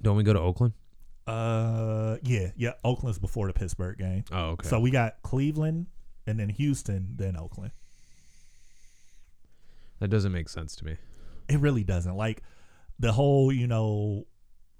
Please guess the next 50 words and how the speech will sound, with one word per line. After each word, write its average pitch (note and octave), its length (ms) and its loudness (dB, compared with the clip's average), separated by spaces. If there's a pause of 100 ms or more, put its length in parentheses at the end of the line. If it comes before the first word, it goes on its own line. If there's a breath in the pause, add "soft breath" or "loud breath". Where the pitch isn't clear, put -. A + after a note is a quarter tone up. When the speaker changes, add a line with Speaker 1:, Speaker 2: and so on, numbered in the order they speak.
(240)
Speaker 2:
maybe A#2+ 440 0
White A#2+ 240 0
Sox, A#2 380 0
Yankees, G#2 400 -4
Boston, C3+ 640 2 (160)
that A#2+ 180 -2
makes B2 200 0
sense. C#3 340 -2
You A2+ 80 -4
know, G#2+ 140 -2
you, G#2 220 -4
you G2+ 140 -6
went G#2 140 -2
to - 80 -6
Chicago, A2+ 480 -2
which A2 80 6
Speaker 1:
Yeah, E2+ 320 10
Speaker 2:
wasn't D#2+ 200 2
too E2 60 2
Speaker 1:
yeah. E2 180 4
Speaker 2:
far, G#2 120 2
then G2+ 80 0
you G2+ 100 0
go G#2 120 0
to G#2 100 0
New G#2+ 100 0
York G2+ 260 0
and F#2+ 120 -2
Speaker 1:
Right. E2 160 6
Speaker 2:
Boston, F2 260 0
boom. G2+ 320 -4 (840)
But G2+ 340 -2
I G#2 120 -6
don't E2+ 200 -6
know. D#2+ 160 -10
Some D4 240 -2
of D#4+ 60 0
these D#3 180 0
traveling G2+ 480 0
schedules F2 560 -6
and F#2+ 200 -2 (760)
baseball F#2+ 680 -6
and A2 180 -10
even C3+ 240 -6
basketball, F#2 540 -10
I F#2 80 -8
just F#2 180 -10
don't F#2 180 -4
understand. F2+ 600 -10
Speaker 1:
Yeah, G2+ 360 8